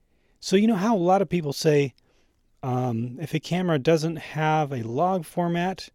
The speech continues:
or especially if it doesn't have any raw recording capabilities, that you should choose a neutral profile, like,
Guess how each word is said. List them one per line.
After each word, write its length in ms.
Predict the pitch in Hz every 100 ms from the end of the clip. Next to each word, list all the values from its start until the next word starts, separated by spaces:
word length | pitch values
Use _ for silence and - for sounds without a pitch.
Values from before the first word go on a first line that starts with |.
| _ _ _ _ _
or 140 | 143 139
especially 380 | - 165 151 143
if 60 |
it 60 | 135
doesn't 200 | 139 131
have 200 | 123 123
any 300 | 120 113 -
raw 420 | - 110 135 147 135
recording 460 | 120 - 127 120
capabilities, 840 | 117 123 113 117 117 110 113 - - _ _ _ _ _ _ _ _
that 120 | 147
you 120 | 165
should 180 | 131 131
choose 460 | - 143 143 135 127
a 440 | 120 113 110 104 _ _ _ _ _
neutral 440 | 127 175 220 208 196
profile, 640 | - 151 127 - 110 117
like, 260 | 139 139